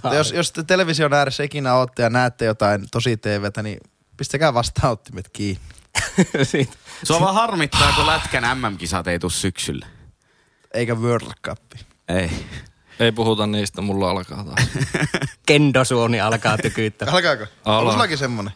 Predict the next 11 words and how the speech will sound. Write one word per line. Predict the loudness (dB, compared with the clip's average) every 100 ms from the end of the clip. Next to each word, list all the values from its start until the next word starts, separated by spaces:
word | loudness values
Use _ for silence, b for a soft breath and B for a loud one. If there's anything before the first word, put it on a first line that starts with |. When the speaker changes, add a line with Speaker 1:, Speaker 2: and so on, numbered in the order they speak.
| -2
Speaker 4:
On, | 2 2 0
Speaker 2:
Elää | 0 0
Speaker 4:
on. | 2
Speaker 2:
veitä. | -2 -4 -8 -14 _ b b b b b
Speaker 4:
Kendo | -2 0 2 2
vittuun | -2 -2 -2 0
Suomesta. | 0 -2 0 -2 4 4 4
Speaker 2:
<laughs> | 2 2 0
Niinkö? | 2 0 -2 -8 -14
Speaker 1:
Hashtag. | 0 2 4
Speaker 4:
Statement. | 2 0 -6 -8 -10